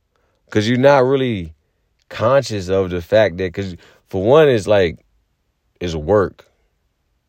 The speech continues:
you know? So unless you, like, love your job, your route to your job, is you, you, you really ain't gonna be, like, too conscious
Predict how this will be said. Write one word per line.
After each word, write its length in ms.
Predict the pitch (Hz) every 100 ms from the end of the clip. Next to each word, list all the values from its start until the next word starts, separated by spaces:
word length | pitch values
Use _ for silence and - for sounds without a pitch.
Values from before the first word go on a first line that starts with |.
| _ _
you 120 | 90 95
know? 340 | 87 80 78 _ _ _ _ _ _ _ _ _ _ _ _ _ _
So 240 | - 98
unless 300 | 92 113 117
you, 60 | 117
like, 240 | 113 92
love 560 | 78 78 87 113 127 107
your 160 | 113 107
job, 480 | 107 117 117 113
your 160 | 98 95
route 300 | 90 110 95
to 120 | -
your 160 | 110 110
job, 540 | 101 110 110 110 95 - _ _ _ _ _ _ _ _
is 480 | - - 110 117 113
you, 100 | 127 113
you, 120 | 113
you 320 | 107 107 107 101
really 300 | 143 147 131
ain't 180 | 123 113
gonna 220 | 110 101
be, 200 | 113 110
like, 360 | 98 90 80 73 _ _ _ _ _ _ _ _ _ _ _ _ _ _
too 180 | - 104
conscious 720 | - 98 98 - 73 - -